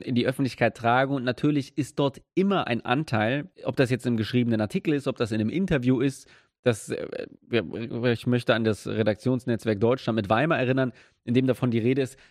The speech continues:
dass ja leider nicht mehr genug gegen den Klimawandel, gegen den, den Klimawandel, Terror, wie auch immer, getan wird. Also auf der Ebene hat man diese Frage gestellt. Natürlich geht es da um die eigene Meinung. Dass man das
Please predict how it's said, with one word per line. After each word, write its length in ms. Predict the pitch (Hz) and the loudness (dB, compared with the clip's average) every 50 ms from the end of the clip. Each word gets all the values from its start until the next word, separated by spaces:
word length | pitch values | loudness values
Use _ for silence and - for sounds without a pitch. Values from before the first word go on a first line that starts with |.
| _ _ | _ _
dass 280 | 127 120 - - - _ | -4 -2 -2 -6 -12 _
ja 140 | - 135 123 | -2 0 2
leider 520 | 117 117 117 113 113 135 170 185 156 147 | 2 2 2 2 2 2 2 2 2 0
nicht 160 | 143 147 135 - | 0 -2 0 0
mehr 140 | 143 131 | 0 0
genug 320 | 120 127 127 135 147 151 - | 0 2 0 0 0 0 0
gegen 220 | 139 135 123 127 | -2 0 0 2
den 140 | 120 113 107 | 0 0 0
Klimawandel, 760 | - - 120 156 190 208 175 135 127 127 135 135 135 131 127 117 | 0 0 0 0 2 2 2 2 0 0 2 2 2 2 2 2
gegen 220 | 117 120 117 117 | 0 0 0 2
den, 160 | 113 113 110 | 0 0 2
den 400 | 107 110 107 107 104 104 98 - | 2 0 0 0 -2 -6 -8 -10
Klimawandel, 880 | - - 156 170 175 147 139 131 120 120 127 135 131 127 127 123 120 107 | -4 -2 0 2 2 4 2 2 2 2 0 0 2 2 2 2 0 -2
Terror, 560 | - _ - 131 135 147 135 131 131 127 117 | -4 _ 0 0 2 2 2 2 2 2 2
wie 80 | 120 123 | 0 0
auch 100 | 107 123 | 0 0
immer, 240 | 135 143 127 107 - _ - - _ _ _ _ _ | 0 0 0 0 -4 _ -20 -20 _ _ _ _ _
getan 500 | 131 113 - - 120 120 135 143 143 131 | -4 -4 0 0 0 2 2 2 2 2
wird. 220 | 131 131 131 - | 2 2 2 0
Also 240 | - 110 104 98 - - - - - _ _ | -2 -2 -2 -4 -4 -8 -12 -18 -20 _ _
auf 160 | - - - | -18 -16 -2
der 140 | - 110 80 | 0 2 4
Ebene 440 | 127 143 151 143 139 127 120 120 - - _ _ _ _ _ _ _ - | 4 4 4 4 4 2 2 0 -2 -6 _ _ _ _ _ _ _ -4
hat 140 | 120 - - | -2 0 2
man 120 | 123 117 | 2 2
diese 180 | 117 113 110 107 | 4 2 2 0
Frage 440 | - - 120 127 160 185 160 127 113 | 0 0 0 2 2 2 0 -2 -4
gestellt. 340 | 110 - - 127 131 - | -4 -2 0 0 0 2
Natürlich 540 | 135 135 127 - - 175 196 196 170 147 - | 0 -2 -4 0 0 0 2 2 0 -2 -2
geht 160 | - 147 147 | -2 -2 0
es 100 | 147 135 | 0 0
da 80 | - 151 | 0 0
um 140 | 139 147 131 | 0 0 0
die 120 | 135 - | 0 0
eigene 380 | - 120 139 156 165 156 143 135 | 0 0 0 2 2 2 2 2
Meinung. 600 | 120 117 110 120 147 156 143 131 143 170 185 180 - _ | 2 2 2 2 2 2 2 2 2 0 -4 -6 0 _
Dass 200 | 139 131 - - | 2 2 4 2
man 140 | 139 135 127 | 2 2 2
das 160 | 131 123 | 2 0